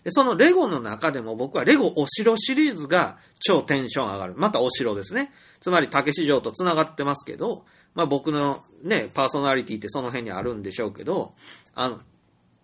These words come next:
ほんと僕はね、囲いとか好きなんですよね。囲いとかが。うん、なんか知らんけど。で、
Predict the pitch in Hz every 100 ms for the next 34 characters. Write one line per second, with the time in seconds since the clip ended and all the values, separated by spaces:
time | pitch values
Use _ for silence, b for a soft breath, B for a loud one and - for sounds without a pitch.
0 | _ _ _ b b b b - 240 185
1 | 233 277 190 110 95 92 - - _ _
2 | - 214 - 294 330 302 151 - - -
3 | 135 101 98 - - - - _ _ _
4 | - - - 147 147 117 98 - - 62
5 | - - 107 101 131 127 101 85 80 -
6 | - _ b b b 233 240 -